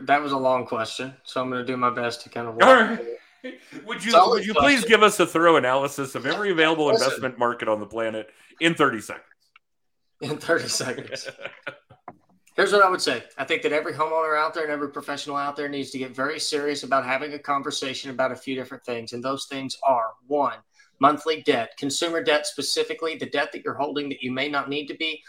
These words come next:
Speaker 1: or that you're holding that you don't have to be. Consider how you might rid yourself of those things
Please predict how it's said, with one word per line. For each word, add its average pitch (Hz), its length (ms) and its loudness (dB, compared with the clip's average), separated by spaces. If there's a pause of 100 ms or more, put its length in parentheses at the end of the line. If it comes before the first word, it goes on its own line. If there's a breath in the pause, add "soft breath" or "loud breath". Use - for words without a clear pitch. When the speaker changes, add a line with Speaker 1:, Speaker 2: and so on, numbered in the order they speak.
(200 loud breath)
Speaker 1:
or 160 80 0
that 139 100 -6
you're 120 140 -10
holding 147 340 0
that 135 80 -4
you 127 100 -4
don't 127 220 -4
have - 240 -8
to 131 100 -12
be. 127 220 -2
Consider - 500 -4
how 165 120 6
you 160 120 -2
might 143 220 0
rid 147 180 0
yourself 151 380 0
of 131 80 -10
those 131 300 -4
things 131 360 -6